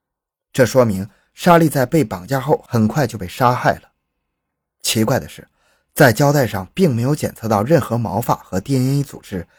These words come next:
就连是否遭到了侵害都无法确定。至于凶手在莎莉死后还不断地打电话，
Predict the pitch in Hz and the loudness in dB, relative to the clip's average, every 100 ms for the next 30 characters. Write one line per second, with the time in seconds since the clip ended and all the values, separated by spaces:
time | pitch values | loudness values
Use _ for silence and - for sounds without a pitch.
0 | _ - 226 147 180 - 180 98 90 - | _ 4 6 6 4 2 0 0 -6 2
1 | 156 160 110 - - 196 - 233 - - | 4 2 -4 -6 0 0 0 -2 -4 -12
2 | 104 - - - - - - _ _ _ | -10 -8 -8 -4 -4 -4 -16 _ _ _
3 | _ _ _ _ _ _ _ _ - 175 | _ _ _ _ _ _ _ _ 2 4
4 | 160 160 180 143 107 123 107 156 151 117 | 4 2 0 2 0 0 0 2 2 0
5 | - 92 104 _ _ 175 175 143 185 135 | -8 -4 -6 _ _ 0 4 4 4 2
6 | 107 95 92 131 131 143 | -2 -6 -8 -6 0 0